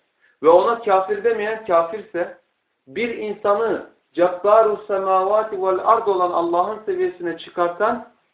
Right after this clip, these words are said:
yani Allah'ın vasfını ona veren adamın hali ve ona kafir demeyen halini varın siz düşünün diyor. Allahu Akbar. Din fıkıhtır, anlayıştır.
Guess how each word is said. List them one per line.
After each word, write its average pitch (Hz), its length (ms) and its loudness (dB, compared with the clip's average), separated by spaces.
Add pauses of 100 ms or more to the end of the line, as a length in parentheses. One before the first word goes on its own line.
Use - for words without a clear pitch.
(100)
yani 170 240 2
Allah'ın 175 540 2
vasfını 180 440 -4
ona 185 260 -2
veren 196 440 -2 (200)
adamın 185 440 2
hali 190 420 0
ve 220 60 2
ona 233 300 0
kafir 202 400 0
demeyen 214 320 -2
halini 156 360 -2
varın 143 320 -4
siz 123 200 -16
düşünün 107 420 -16
diyor. 95 120 -20 (560)
Allahu 156 440 -2
Akbar. 110 280 -10 (400)
Din 208 140 -6
fıkıhtır, 190 540 -6
anlayıştır. 151 640 -6